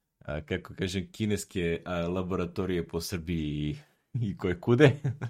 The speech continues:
koje su imale sličnu namenu, ali ovo je mnogo lakše, razumem, ljudi su sami slali, pa pošto, ono, kao, uzmeš bazu koja je već napravila cross-matching sa drugim korisnicima. <laughs> Sve na izvolte.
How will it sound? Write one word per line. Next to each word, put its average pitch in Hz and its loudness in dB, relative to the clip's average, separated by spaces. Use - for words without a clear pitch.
koje 110 0
su - 0
imale 143 4
sličnu 147 -2
namenu, 143 2
ali 135 6
ovo 143 6
je 139 8
mnogo 135 4
lakše, 117 4
razumem, 90 0
ljudi 104 2
su 101 -6
sami 110 -2
slali, 101 -4
pa 92 -4
pošto, - -8
ono, 98 -2
kao, - -4
uzmeš 117 -6
bazu 120 -2
koja 98 0
je 87 0
već 117 -2
napravila 104 -2
cross-matching 98 -2
sa 78 -4
drugim 90 -4
korisnicima. - -8
<laughs> - -6
Sve 123 4
na 165 8
izvolte. 123 8